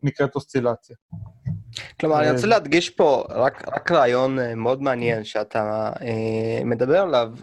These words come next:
Speaker 2: אה, ובעיניי זו נקודה, זו נקודה מדהימה. כדי להעביר את המידע, אנחנו משתמשים כאמור ב-, בדבר טבעי שאנחנו מקריאים גלים, וזה מדהים כמה גל זה דבר פשוט, זאת אומרת, גל יש לו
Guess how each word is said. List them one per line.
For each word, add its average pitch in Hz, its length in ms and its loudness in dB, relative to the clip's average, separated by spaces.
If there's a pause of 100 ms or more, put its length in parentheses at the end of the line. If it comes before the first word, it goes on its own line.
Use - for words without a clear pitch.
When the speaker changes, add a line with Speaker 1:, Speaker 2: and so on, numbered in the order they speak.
(140)
Speaker 2:
אה, 123 200 0
ובעיניי 123 380 2
זו 143 120 0
נקודה, 120 600 2
זו 117 120 -2
נקודה 120 340 0
מדהימה. 113 300 0 (680)
כדי 143 220 2
להעביר 147 360 4
את 147 140 -2
המידע, 131 420 2
אנחנו 120 280 -2
משתמשים 120 460 -4
כאמור 123 480 -2
ב-, 110 320 -2 (840)
בדבר 131 400 2
טבעי 151 520 -4
שאנחנו 120 400 -8
מקריאים 131 400 -4
גלים, 117 380 -2 (640)
וזה 127 180 -2
מדהים 151 320 0
כמה 147 300 0
גל 127 260 0
זה 120 120 -10
דבר 117 320 0 (120)
פשוט, 147 420 2
זאת - 180 -12
אומרת, 117 460 0 (280)
גל 127 280 4
יש 123 280 -2
לו 113 400 0